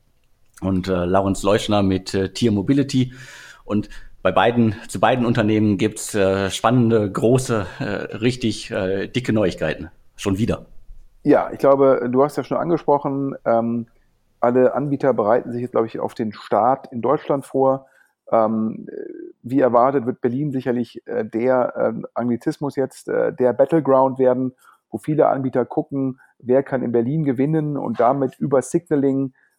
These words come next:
Speaker 2: sozusagen kommunizieren, wenn ich Berlin gewinne, gewinne ich auch Deutschland. Ähm, und ich glaube,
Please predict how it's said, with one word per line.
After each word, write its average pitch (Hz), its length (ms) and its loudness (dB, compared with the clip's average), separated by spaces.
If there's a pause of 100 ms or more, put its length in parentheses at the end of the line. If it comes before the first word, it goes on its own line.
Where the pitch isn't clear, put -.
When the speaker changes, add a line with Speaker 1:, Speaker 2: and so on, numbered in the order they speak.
Speaker 2:
sozusagen 123 880 2
kommunizieren, 135 840 0 (320)
wenn 127 160 -4
ich 120 140 -6
Berlin 135 260 0
gewinne, 131 400 0
gewinne 123 260 -2
ich 120 140 -2
auch 104 120 -4
Deutschland. 147 520 2 (540)
Ähm, 123 480 4 (400)
und 123 480 0
ich - 160 -6
glaube, 123 340 2